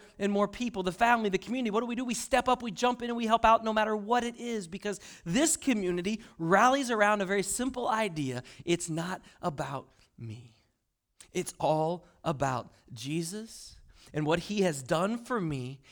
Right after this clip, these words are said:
and how can we possibly reach out to those that he's calling us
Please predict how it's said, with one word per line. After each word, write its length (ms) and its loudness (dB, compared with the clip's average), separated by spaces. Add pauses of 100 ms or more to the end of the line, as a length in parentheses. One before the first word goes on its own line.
(120)
and 120 4
how 360 6
can 200 0
we 160 0
possibly 800 2 (200)
reach 440 -2
out 220 -2
to 100 -6
those 240 -4
that 100 -8
he's 180 -10
calling 440 -4
us 260 -10